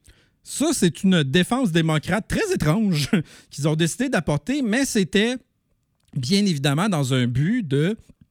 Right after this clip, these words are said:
mettre le doute, de disqualifier un peu d'office, euh, Kamala Harris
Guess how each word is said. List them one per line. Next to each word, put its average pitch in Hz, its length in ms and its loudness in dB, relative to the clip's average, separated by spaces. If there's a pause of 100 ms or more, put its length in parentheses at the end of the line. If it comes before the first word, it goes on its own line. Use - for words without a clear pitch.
(1600)
mettre 180 320 2
le 151 120 2
doute, 190 520 0
de 170 300 2 (1120)
disqualifier 202 840 0
un 165 120 2
peu 208 180 0
d'office, 175 720 0
euh, 135 260 0
Kamala 143 420 0
Harris 131 360 2